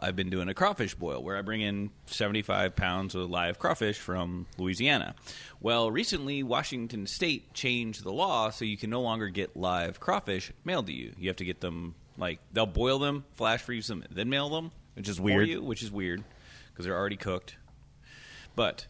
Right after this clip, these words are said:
Speaker 1: so last night, in lieu of that, because we've had some other stuff going on, I just had a little seafood boil with a big-ass prime rib that there's still most of at home because I
Speaker 2: Really?
Speaker 1: made too much seafood. <laughs>
Speaker 2: <laughs> You made a gigantic pile of food, which was amazing,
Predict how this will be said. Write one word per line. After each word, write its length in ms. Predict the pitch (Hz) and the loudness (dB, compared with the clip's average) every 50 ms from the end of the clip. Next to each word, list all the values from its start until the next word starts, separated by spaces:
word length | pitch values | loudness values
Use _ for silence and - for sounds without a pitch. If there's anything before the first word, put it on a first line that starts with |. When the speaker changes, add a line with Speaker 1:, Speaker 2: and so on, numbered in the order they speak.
| - - - - - - - - - - | -16 -20 -20 -20 -20 -20 -20 -20 -20 -14
Speaker 1:
so 220 | - - - 104 98 | -8 -4 -2 0 2
last 320 | 107 110 147 180 - - | 4 4 4 4 2 0
night, 320 | 110 101 101 107 110 - - - | 2 2 2 2 0 -2 -6 -6
in 200 | - 98 101 95 | -4 -4 -2 0
lieu 200 | 92 104 107 104 | 0 0 0 0
of 80 | 98 87 | 0 0
that, 260 | 95 90 87 98 - - | 2 2 2 0 0 -4
because 180 | 85 95 85 | -6 -6 -6
we've 160 | 82 92 82 | -6 -6 -4
had 200 | 92 90 82 80 | -4 -4 -4 -4
some 180 | - - 95 90 | -6 -6 -4 -4
other 120 | 87 82 | -4 -4
stuff 280 | - - - 90 87 - | -4 -4 -4 -4 -4 -2
going 180 | - 85 82 87 | -4 -4 -2 0
on, 320 | 110 120 107 95 95 110 113 - - - - - - - - - - - - - - - - - - - - - - - - - - - - - - | 2 2 2 2 0 -2 -6 -10 -14 -16 -18 -18 -18 -20 -20 -20 -20 -20 -20 -20 -20 -20 -20 -20 -20 -20 -20 -20 -20 -20 -20 -20 -20 -20 -16 -12 -6
I 200 | - - 69 76 | -4 -2 -2 -2
just 320 | - 76 80 - - - | -2 -4 -8 -8 -8 -10
had 220 | - - - 82 85 | -10 -4 -2 -2 0
a 20 | |
little 160 | 92 101 113 | 0 0 0
seafood 400 | 117 - 196 208 - 175 147 117 | 0 0 -2 -2 0 -2 -2 0
boil 340 | 107 117 120 120 120 120 117 - | 2 4 4 4 4 2 -2 -2
with 120 | - 110 113 | 0 2 2
a 60 | 117 | 6
big-ass 300 | 127 139 139 143 143 - | 6 8 8 8 6 6
prime 280 | - - 160 156 156 | 6 6 6 6 6
rib 220 | 160 180 175 131 113 | 6 4 4 4 2
that 140 | 117 - - | -2 0 2
there's 160 | 113 107 - | 2 0 2
still 180 | - 127 117 | 2 2 2
most 260 | 113 117 123 131 - - | 4 4 2 2 4 4
of 140 | 131 127 123 | 4 4 4
at 100 | - - | 2 2
home 280 | 123 139 135 135 135 | 2 2 2 2 0
because 140 | 135 - - | 0 4 6
I 20 | 127 | 8
Speaker 2:
Really? 200 | 127 131 139 151 | 10 10 10 8
Speaker 1:
made 100 | 175 185 | 8 6
too 80 | - 135 | 4 2
much 140 | 135 135 | 0 0
seafood. 440 | - - - - - 127 127 127 - - | 0 -2 -2 0 2 4 8 8 8 8
<laughs> 40 | - - - - - 349 - - 339 - | 8 4 4 4 4 4 4 4 2 2
Speaker 2:
<laughs> 120 | - 294 - | 2 0 2
You 180 | 233 226 214 | 6 6 8
made 240 | 220 247 240 240 190 | 10 10 10 10 10
a 80 | 233 208 | 8 6
gigantic 680 | 170 156 175 165 165 185 180 196 143 139 160 170 170 - | 6 6 6 6 6 6 6 6 6 6 6 4 4 4
pile 340 | - 131 131 135 139 135 131 | 4 8 8 10 10 10 8
of 140 | 127 127 | 6 4
food, 300 | - - 135 123 117 113 110 | 2 2 6 6 6 8 6
which 140 | 113 110 113 | 6 4 4
was 100 | 113 107 | 4 4
amazing, 460 | 110 110 110 110 110 110 107 104 101 | 4 4 6 6 6 6 4 2 2